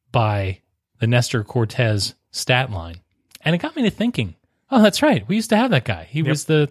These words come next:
Speaker 1: crying in the rain guy. What's he doing now?" Well, Scotty, let me tell you what Nestor Cortez is doing now.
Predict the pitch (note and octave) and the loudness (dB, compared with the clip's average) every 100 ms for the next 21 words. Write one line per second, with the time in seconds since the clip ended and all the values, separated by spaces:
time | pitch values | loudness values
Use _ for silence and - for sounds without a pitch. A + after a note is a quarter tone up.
0 | - E3+ D#3+ D#3+ D3+ F#3 F3 F#2+ F2 - | 0 2 2 0 -2 -2 -2 -2 -6 -14
1 | - - - _ _ - D3 D4 - D4+ | -20 -20 -20 _ _ -2 2 2 2 0
2 | A3+ A3 G#3 G3+ E3 A#3+ A#3+ - _ _ | 2 2 2 2 2 0 -4 -10 _ _
3 | _ _ _ _ - G#2 F#2+ D#3 - - | _ _ _ _ -6 -2 2 0 -2 -10
4 | _ _ - _ _ _ _ _ _ _ | _ _ -20 _ _ _ _ _ _ _
5 | - A3 D#3 C#3+ D#3+ D3 - G3 D#3+ A#2+ | -2 0 0 0 -2 -2 0 2 4 2
6 | B2 C#3 - D3+ - D#3+ E3 D#3 D3+ E3 | 2 0 -2 -2 0 2 2 2 0 2
7 | F3 D3 | 2 0